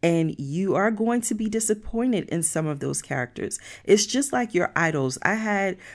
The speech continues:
uh, some people that I really, really liked in life, but then you go back and you start listening to interviews that they give, or you start hearing what their philosophies are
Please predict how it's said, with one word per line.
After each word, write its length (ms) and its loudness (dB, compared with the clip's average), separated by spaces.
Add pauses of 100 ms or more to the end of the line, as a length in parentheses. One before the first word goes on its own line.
(140)
uh, 300 2
some 320 -2
people 300 -4
that 160 0
I 80 2
really, 400 0
really 240 0
liked 640 -2
in 180 0
life, 680 -4
but 120 4
then 180 6
you 120 0
go 180 2
back 280 0
and 160 -2
you 120 -6
start 440 -2
listening 500 -2
to 220 -8
interviews 500 -2
that 120 -10
they 120 0
give, 480 0 (300)
or 100 4
you 160 -2
start 380 -2 (120)
hearing 400 0
what 160 0
their 140 0
philosophies 840 -2
are 340 -2